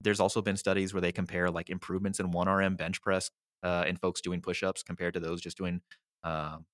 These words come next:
the bench press, and it seems you can make them pretty similar. Uh, we were, I think we did a research review podcast on that in, like, pandemic times, like,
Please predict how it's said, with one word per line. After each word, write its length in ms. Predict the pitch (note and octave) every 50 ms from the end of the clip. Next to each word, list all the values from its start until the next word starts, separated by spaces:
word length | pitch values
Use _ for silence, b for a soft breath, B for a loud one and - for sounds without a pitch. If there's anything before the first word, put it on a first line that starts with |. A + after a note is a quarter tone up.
| _ _ -
the 80 | F#2+
bench 240 | - F2 F2 F2 -
press, 320 | - F#2+ A#2 C#3+ - - -
and 140 | - F#2 F#2+
it 60 | F2+
seems 380 | - - F#2 F#2+ G2 - - - _ _ _ _
you 120 | E2+ F2+
can 280 | - G2 F#2 F#2 F#2 b b b b _ _ -
make 200 | E2 F2+ F#2 -
them 140 | - A2 G#2+
pretty 200 | - A2+ A#2 B2
similar. 440 | - - C3+ E3+ C3+ - - - - _ _ _ _ -
Uh, 240 | F2+ F2 F2 E2+ E2
we 100 | F2 F2+
were, 80 | F#2 - - -
I 60 | E2+
think 160 | - B2+ C3+
we 80 | - -
did 160 | E2 F2+ E2+
a 220 | D#2+ D#2 D2+ D2+ - _ _ _ _ _
research 360 | D#2+ F#2 A2+ - - E2+ -
review 240 | - D#2+ E2+ E2+ E2
podcast 580 | - - E2+ E2+ - - E2+ D#2 D#2+ - - - -
on 160 | - E2+ D#2+
that 200 | E2 D3+ D3+ - _ _
in, 160 | G3 - E2+
like, 260 | - D3 - - _ _ _ _ _ _ _
pandemic 460 | - - - D#3+ D3+ E2+ E3+ E3+ -
times, 520 | - - D#3 D#3 D3+ - - - - - - -
like, 80 | -